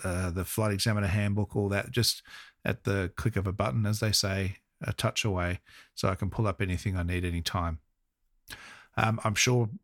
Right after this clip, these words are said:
Avplan probably does that as well. Again, not going into this research, nor am I trying to do a pros and cons of both. But these are the things that you wanna just have a play with and then, um, pick a winner afterwards.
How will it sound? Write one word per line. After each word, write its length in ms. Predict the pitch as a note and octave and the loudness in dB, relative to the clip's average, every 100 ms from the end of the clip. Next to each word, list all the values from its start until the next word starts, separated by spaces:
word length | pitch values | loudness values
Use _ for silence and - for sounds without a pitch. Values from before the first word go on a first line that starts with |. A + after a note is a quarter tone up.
| - | 0
Avplan 380 | A#2 - A#2+ | 2 4 4
probably 220 | A2+ A#2 A2 | 4 2 4
does 240 | C3 B2 | 2 4
that 160 | C3+ B2+ | 2 2
as 100 | A#2+ | 4
well. 300 | D#3 E3+ E3 | 2 2 -2
Again, 440 | A2 B2+ D3 D3+ - _ _ _ _ _ - F#3+ D3 | 0 2 2 0 -6 _ _ _ _ _ -16 -6 0
not 240 | A2+ G2+ | 0 2
going 220 | A2 G2+ | 0 2
into 180 | G2+ - | 0 0
this 240 | G2+ G2 | 0 2
research, 580 | A2 A2+ - A#2+ A2+ - - | 2 4 4 4 2 -2 0
nor 180 | G2+ | 0
am 100 | G2 | 0
I 60 | F2+ | -2
trying 320 | F#2 G2+ F#2 F2+ | 0 0 0 0
to 260 | G2 F2+ | 0 0
do 380 | G2 G2 G2+ F2+ | -2 -2 0 0
a 60 | F2+ | -2
pros 340 | - F#2 F2+ | -2 0 0
and 100 | F2+ | -2
cons 240 | - F2 | 0 0
of 100 | E2+ | 0
both. 380 | D#2 E2 D2 - - - - - | 0 -2 -2 -8 -14 -20 -20 -2
But 220 | F#2+ - - - - - - | -2 -2 -8 -20 -20 -16 4
these 240 | D3+ C#3 | 6 6
are 40 | C#3 | 4
the 80 | |
things 500 | A#2+ C#3 C#3 B2 C3 | 4 4 6 4 2
that 180 | C3 A#2 | 0 0
you 260 | A#2 A2+ A2 - | 2 2 0 -2
wanna 280 | B2+ B2 | 2 4
just 180 | A2+ A2+ | 4 2
have 140 | B2+ G#2+ | 2 0
a 40 | |
play 280 | F#2+ B2 C3+ | 2 2 4
with 260 | E3+ F#3+ | 2 -2
and 300 | D#3+ A2+ G#2+ | -2 0 2
then, 320 | A#2 A2+ A#2 A#2+ | 2 2 2 2
um, 340 | A#2+ A#2+ A#2+ - _ _ | 2 2 0 -6 _ _
pick 180 | C#3+ C3+ | 0 2
a 60 | |
winner 220 | C3+ C#3 C#3+ | 2 2 2
afterwards. 500 | E3+ - A#2 - | 0 2 0 0